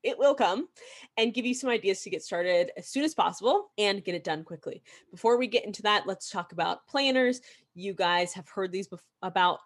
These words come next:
planners before. They've been amazing. I use them, my budget planner, on a weekly basis. I use it every single Friday for my weekly money check-in. I use it to keep track of my budget on a monthly basis, on a quarterly basis, and over the course of the year. So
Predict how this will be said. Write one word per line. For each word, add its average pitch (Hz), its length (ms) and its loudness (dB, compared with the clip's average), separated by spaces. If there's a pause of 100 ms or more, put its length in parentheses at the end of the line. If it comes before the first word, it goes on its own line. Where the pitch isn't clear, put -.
(160)
planners 185 320 -2
before. 180 420 -2
They've 180 160 -6
been 170 120 -4
amazing. 165 440 -6
I 160 80 -4
use 170 220 -6
them, 170 240 -4 (400)
my 180 420 0
budget 190 340 -4
planner, 190 340 -4
on 175 140 -6
a - 20 -2
weekly 190 340 -6
basis. 190 420 -6
I - 20 -8
use 175 200 -8
it 175 160 -4
every 180 240 -4
single 175 280 -14
Friday 262 440 0
for 208 200 -16
my 160 120 -4
weekly 156 320 -8
money 160 200 -6
check-in. 175 420 -4
I 139 80 -8
use 156 260 -8
it 156 140 -8
to - 80 -20
keep 156 220 -12
track 156 180 -8
of 160 60 -12
my 151 80 -6
budget 156 400 -4 (340)
on 156 140 -8
a - 20 -6
monthly 196 360 -6
basis, 180 440 -4
on - 100 -20
a 160 60 -12
quarterly 175 400 -8
basis, 151 480 -6
and 151 180 -10 (100)
over 156 260 -8
the 147 140 -10
course 156 360 -12
of 147 80 -20
the 151 80 -16
year. 151 220 -8
So 156 320 -6